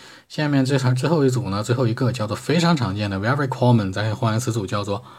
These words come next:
commonplace。好，来举个例子，“Expensive foreign cars are commonplace in Shanghai”，就上海这豪车忒多了，对吧？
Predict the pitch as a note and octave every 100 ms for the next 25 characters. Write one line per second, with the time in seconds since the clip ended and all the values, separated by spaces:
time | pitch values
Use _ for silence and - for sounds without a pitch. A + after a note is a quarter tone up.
0 | - - - E3+ D#3+ D3 - B2+ G2+ F2+
1 | - - - - - - - - - G#2
2 | F#2+ F#2+ A#2+ B2 - - - - _ -
3 | B2+ - - C#3 F3 - C#3 C#3 D#3 D#3+
4 | D3+ D3 C#3 - B2+ F2+ A#2 - G#2+ -
5 | - E3 C3+ B2 - G2+ F#2 - A2 F#2
6 | - F#2+ - B2 G2+ F#2+ - _ - -
7 | A#2+ B2+ C3 F#2+ F#2 G#2+ A#2+ _ - A2
8 | - B2+ B2+ C3 C3 G#2+ F2+ F2+ F#2 F2